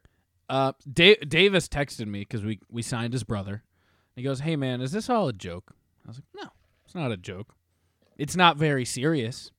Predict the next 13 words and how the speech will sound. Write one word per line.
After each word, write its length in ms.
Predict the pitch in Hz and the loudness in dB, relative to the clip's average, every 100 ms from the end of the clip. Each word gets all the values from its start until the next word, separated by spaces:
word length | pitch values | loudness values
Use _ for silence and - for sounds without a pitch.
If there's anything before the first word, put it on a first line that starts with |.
| _ _ _ - | _ _ _ -2
but 140 | 160 | 0
it's 160 | 165 196 | 2 0
not 160 | 240 208 | 2 2
a 20 | |
joke." 420 | 131 127 - - _ _ _ _ _ _ | 0 -8 -8 -20 _ _ _ _ _ _
We 280 | 123 156 226 | -4 0 6
are 360 | 208 156 131 127 _ | 6 6 4 -2 _
fully 440 | - 143 143 170 | -8 -2 0 0
supportive 680 | 156 165 156 135 127 127 _ _ _ _ _ _ _ _ - | -2 -6 0 0 0 -2 _ _ _ _ _ _ _ _ -14
and 540 | 127 123 120 117 113 - _ _ _ - _ | -10 -8 -8 -10 -12 -20 _ _ _ -20 _
backing 500 | 147 160 - 117 101 - _ 131 | 2 2 2 -6 -10 -18 _ -8
Evan 260 | 131 156 | -6 -6
Clark, 400 | - 127 117 - | -4 -4 -4 -6